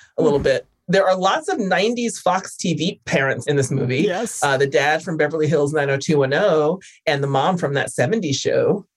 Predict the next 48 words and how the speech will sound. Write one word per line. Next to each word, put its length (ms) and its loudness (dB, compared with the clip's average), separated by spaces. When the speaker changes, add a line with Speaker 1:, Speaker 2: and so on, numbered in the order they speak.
Speaker 1:
So 160 2
look 180 -2
for 100 0
those 240 0
little 140 -6
cameos. 640 -2
Speaker 2:
Mm-hmm. 560 -2
Speaker 1:
And 20 2
I 140 2
also 260 -2
really 220 -2
love 260 2
that 140 -6
they 100 0
have 340 -2
him 440 -2
working 360 2
at 40 4
a 60 4
toy 360 0
company. 600 -12
And 400 2
it's 100 -2
kind 220 0
of 100 -2
funny 220 2
how 160 -2
he 140 -4
gets, 460 -2
like, 160 2
<laughs> 120 2
a 40 4
raise. 560 0
He 120 2
starts 360 0
out 220 2
in, 220 -6
you 80 -4
know, 160 2
the 340 2
data 300 4
entry 560 0
just 140 0
because 300 0
he's 140 -2
a 60 2
kid 260 0
who 140 -2